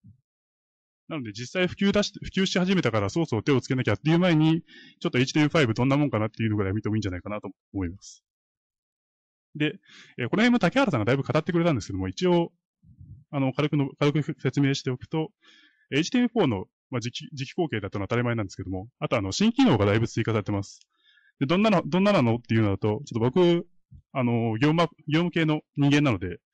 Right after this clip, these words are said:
っとそっちの話をすると、まあ、マークアップタグよりも、えー、新規のビデオ音楽、これよりもあの、フォームと、フォームとかインプットタ-、インプットタグ系だったりとか、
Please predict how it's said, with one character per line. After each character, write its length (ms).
っ 20
と 20
そ 100
っ 40
ち 100
の 60
話 240
を 60
す 100
る 80
と、 240
ま 60
あ、 20
マ 120
ー 40
ク 100
ア 40
ッ 40
プ 120
タ 100
グ 60
よ 80
り 80
も、 200
え 60
ー、 40
新 260
規 60
の 200
ビ 100
デ 60
オ 60
音 100
楽、 200
こ 60
れ 60
よ 20
り 40
も 60
あ 40
の、 160
フ 80
ォ 60
ー 20
ム 120
と、 100
フ 200
ォ 40
ー 20
ム 80
と 60
か 100
イ 80
ン 60
プ 140
ッ 60
ト 120
タ-、 180
イ 120
ン 40
プ 120
ッ 20
ト 100
タ 100
グ 60
系 140
だ 80
っ 20
た 80
り 80
と 80
か、 220